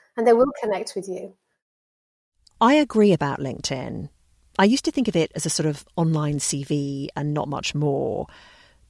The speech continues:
Speaker 2: But until last summer, I'd spent a lot of time paying hardly any attention to it. And when I came back, I realized it had actually morphed into a social network a lot like the others in the time that I'd been away,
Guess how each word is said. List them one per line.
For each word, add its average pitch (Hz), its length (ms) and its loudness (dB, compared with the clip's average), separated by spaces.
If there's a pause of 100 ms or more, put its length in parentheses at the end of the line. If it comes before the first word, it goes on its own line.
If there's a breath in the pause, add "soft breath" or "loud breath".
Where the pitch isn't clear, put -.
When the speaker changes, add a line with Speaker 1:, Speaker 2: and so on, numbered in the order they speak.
(160)
Speaker 2:
But 247 80 6
until 254 360 2
last 226 340 2
summer, 170 220 2
I'd 151 240 -2
spent 160 180 -2
a 160 40 2
lot 170 180 2
of 180 120 0
time 147 520 -4
paying 147 500 -4
hardly 160 460 -2 (100)
any 165 220 0
attention 143 460 -4
to - 140 -4
it. 135 380 -6
And 175 80 2
when 180 140 4
I 175 100 0 (160)
came 294 480 -6
back, 160 460 2
I 165 80 0
realized 180 420 2
it - 60 -4
had 165 80 -2
actually 202 340 0
morphed 170 420 2
into 143 220 -6
a 165 40 -4
social 175 420 2
network 135 420 -6
a 147 60 -4
lot 151 240 0
like 127 180 -8
the 147 160 -4
others 139 400 -4
in 147 80 -4
the 147 60 -6
time 147 260 -6
that - 100 -10
I'd 143 140 -10
been 143 100 -8
away, 135 540 -8